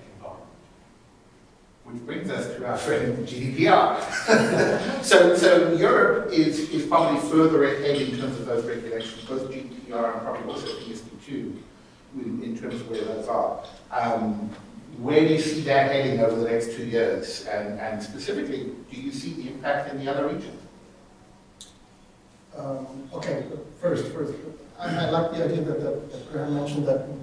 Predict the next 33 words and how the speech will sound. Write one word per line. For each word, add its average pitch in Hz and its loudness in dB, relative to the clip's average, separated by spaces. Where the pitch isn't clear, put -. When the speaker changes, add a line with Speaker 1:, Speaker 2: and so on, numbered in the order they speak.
Speaker 3:
G-, - -12
the 170 -4
E 170 -6
U 160 -2
could 170 2
do 143 -4
this. 120 -6
And - -8
so 147 -4
there, 147 -4
there, 143 -4
that, 147 -4
that 147 -2
there's 151 -2
the 151 -4
approach 165 0
that 139 0
we 143 -2
have 156 0
all 165 2
E 160 -6
U 165 -2
members, 160 -2
member 160 -2
states - -2
being 156 -2
put 175 -6
into 151 -4
the 143 -6
same 147 0
regime 143 -2
after 135 -4
having 139 -4